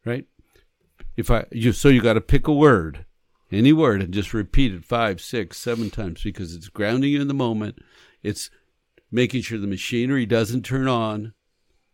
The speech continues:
right? And if I hold my moment, I can access my resources, right? Because what's said is, "What were you thinking?" And the answer was, "I wasn't.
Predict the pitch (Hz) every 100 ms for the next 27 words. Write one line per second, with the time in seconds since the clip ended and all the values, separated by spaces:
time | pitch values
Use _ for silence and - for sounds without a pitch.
0 | _ _ _ 110 117 113 - _ _ 110
1 | 110 - 98 95 - 127 131 147 147 131
2 | 120 120 123 139 123 98 104 - _ _
3 | _ - - 110 107 98 98 117 - 120
4 | - 113 107 110 147 - 127 101 87 -
5 | - - - _ _ _ _ _ _ _
6 | 95 90 - _ _ _ _ _ 110 -
7 | 127 110 - - _ _ _ _ - 110
8 | 120 - 151 139 131 107 - - 175 208
9 | 131 104 - 107 101 113 113 127 _ _
10 | _ _ _ _ _ _ _ _ - 107
11 | 113 107 113 - 107 107 98 - - 117
12 | 107 117 107 90 -